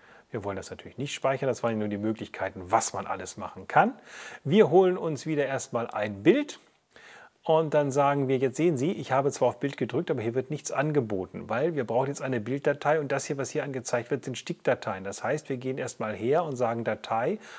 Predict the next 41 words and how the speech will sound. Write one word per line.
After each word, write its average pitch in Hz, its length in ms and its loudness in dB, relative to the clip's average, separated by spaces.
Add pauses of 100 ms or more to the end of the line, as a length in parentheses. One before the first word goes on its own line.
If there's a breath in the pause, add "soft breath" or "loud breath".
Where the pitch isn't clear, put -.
(160 loud breath)
neues 143 500 4
leeres 156 360 -2
Stickfenster. - 720 -8 (840)
So, 131 280 4 (460 loud breath)
jetzt 196 260 4
haben 185 160 4
wir 160 80 6
ein 143 160 2
leeres 135 240 2
Stickfenster, 170 600 -2 (120)
jetzt 151 500 6
kann 160 160 2
ich 156 160 0
auch 147 160 4
ein 147 180 2
Bild 151 220 2
einfügen. 135 680 0
Ja, 151 280 4
wenn 143 140 -2
Ihnen 135 100 -4
so 131 120 2
etwas 123 280 0
mal 127 100 2
passiert, 165 500 0
bitte 147 180 -2
immer 139 240 -2
erstmal 135 500 -2
ein 123 80 -2
leeres 123 260 0
Stickfenster 123 520 -4
öffnen. 110 420 -4
Wir 147 120 2
nehmen 156 240 0
wieder 143 180 4
unseren 131 300 2
Saurier, 156 580 4
wir 143 120 0
machen 123 280 -2
den 120 160 -2
mal 113 160 0
auf. 220 340 6